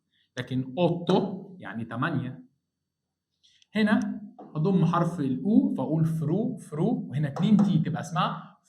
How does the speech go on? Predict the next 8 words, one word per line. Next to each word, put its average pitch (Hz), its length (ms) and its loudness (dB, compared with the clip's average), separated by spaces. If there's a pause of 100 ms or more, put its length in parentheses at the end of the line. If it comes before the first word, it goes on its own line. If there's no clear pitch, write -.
فروتا، 135 760 -2 (420)
فروتا. 139 760 0 (180)
هنا - 440 -2 (140)
مش 120 160 -6
جوما، 185 400 4
اسمها 175 580 -2
جومّا، 139 800 4 (260)
جمة. 135 540 4